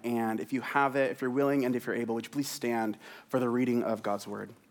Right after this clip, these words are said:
Matthew chapter one,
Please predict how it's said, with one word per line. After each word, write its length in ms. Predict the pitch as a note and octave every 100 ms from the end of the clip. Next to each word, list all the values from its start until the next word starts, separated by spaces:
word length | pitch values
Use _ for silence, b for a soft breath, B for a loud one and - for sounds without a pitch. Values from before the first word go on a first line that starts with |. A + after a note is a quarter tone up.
| - - _ _ - - _ _ _ _ - - - - - - b b b b b b b b b _ _ _ _ _ _ _ _ _ _ _ _ _ _ b b b b b _
Matthew 360 | A#2 B2 - C3
chapter 340 | C#3 A#2+ A#2
one, 580 | A2 A2 A2+ A2+ A2